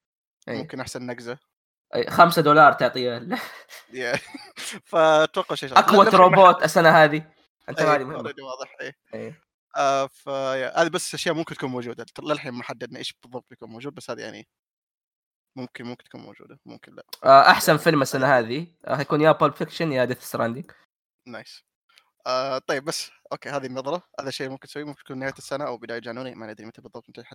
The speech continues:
Speaker 2: متى حتنزل، بس يعني هو حاول.
Speaker 1: وغالبًا ممكن نسوي تصويتات، يعني نشوف إحنا نتويت
Speaker 2: يا،
Speaker 1: بعض.
Speaker 2: يا، يا، يا. ف-، طيب.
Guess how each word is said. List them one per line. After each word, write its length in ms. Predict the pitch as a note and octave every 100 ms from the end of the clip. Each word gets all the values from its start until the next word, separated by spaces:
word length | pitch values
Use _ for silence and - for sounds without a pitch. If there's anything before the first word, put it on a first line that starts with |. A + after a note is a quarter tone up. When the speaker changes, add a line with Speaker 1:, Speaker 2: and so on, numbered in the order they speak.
| -
Speaker 2:
متى 160 | C#3+ B2+
حتنزل، 380 | C3+ C#3 D#3 F#3+
بس 200 | C3 -
يعني 220 | G2+ -
هو 60 | A#2+
حاول. 280 | - - C3+
Speaker 1:
وغالبًا 600 | C3+ C3+ C3 D#3+ A3 F3+
ممكن 160 | E3 D#3
نسوي 200 | - D#3+
تصويتات، 520 | - C3+ B2+ A2+ -
يعني 180 | A#2 A2
نشوف 380 | G#2+ A#2 B2+ B2
إحنا 200 | C3+ A2+
نتويت 200 | A#2+ D3
Speaker 2:
يا، 100 | C3+
Speaker 1:
بعض. 80 |
Speaker 2:
يا، 60 | B2
يا، 360 | A#2 A2+ A2+ A2+
يا. 100 | - _ - - _ _ _ _ _ _
ف-، 640 | C3+ C3+ C3 C3+ C3+ C3+ C#3
طيب. 160 | - C3